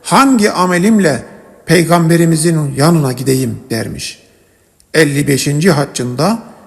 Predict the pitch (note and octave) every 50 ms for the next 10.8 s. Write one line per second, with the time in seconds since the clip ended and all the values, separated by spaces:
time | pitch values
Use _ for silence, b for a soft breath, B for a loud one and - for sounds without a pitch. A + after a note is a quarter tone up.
0 | - - - B2+ E3+ F#3 D#3+ C#3 A#2+ B2+ B2+ A#2+ A2+ G#2+ - - B2+ B2+ C3+ C3
1 | A#2+ A#2 A2+ G#2+ A#2 B2 C3+ F3 G3+ G3 - - - - - b b b b b
2 | b b b b b b - D#3+ F#3+ A#3 B3+ B3 A3+ F#3 F3 F3+ E3 - G3 F#3+
3 | F#3+ F#3+ F#3+ G3 A3+ A#3 G#3 A3 - F#3+ F#3+ F3 F3 F3+ F#3+ G3 G3+ F#3+ F3 E3+
4 | E3+ F3 F3 E3+ D#3+ - E3+ E3+ E3+ E3 E3+ F#3+ G#3+ G3 E3 - E3+ E3+ D#3+ E3
5 | F3 E3+ E3+ E3+ - - D3+ D3 D3 D3 D#3 F3 A3 B3 B3 B3 - - - -
6 | - - - - - - - D#3+ D3+ D3 D3 D3+ C#3 D3+ D3+ D#3 D#3 E3+ F3+ F#3+
7 | F3 D3 A2+ G#2+ - - - - - - - - _ _ _ _ _ - G3+ C4+
8 | A#3 C4 B3+ G3+ G#3 G#3 F#3 F3 F3+ F#3+ G#3 G#3 G#3 G3 F#3 A3 B3 B3 A3+ G3+
9 | - G#3 G3+ G3 G3 G#3 A3+ A#3 G#3+ - G#3+ G3 G3 F#3 G3+ A#3 A#3+ - - -
10 | F#3+ F3 E3 - A3+ A#3+ A3 G3+ F#3+ F#3+ - E3+ D#3+ D#3 D3 B2+